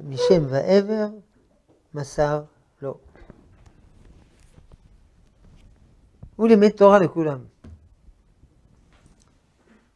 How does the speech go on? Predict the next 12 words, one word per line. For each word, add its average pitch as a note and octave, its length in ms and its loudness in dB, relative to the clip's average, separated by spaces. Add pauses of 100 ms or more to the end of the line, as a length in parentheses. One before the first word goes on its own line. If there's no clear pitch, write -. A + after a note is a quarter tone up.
(300)
והוא F#3+ 720 -6
ויוסף D#3 760 -4
לימד D#3+ 340 -10 (1000)
חוכמת D#3 460 -6
שם C#3+ 260 -10
ועבר. B2 420 -20 (2250)
כלומר, A#3 340 0 (1080)
מוסר G#3+ 500 4 (220)
כלל G#3 360 4 (200)
אנושי, D3+ 360 -4 (100)
כלל E3 200 4
עולמי. C3+ 340 -6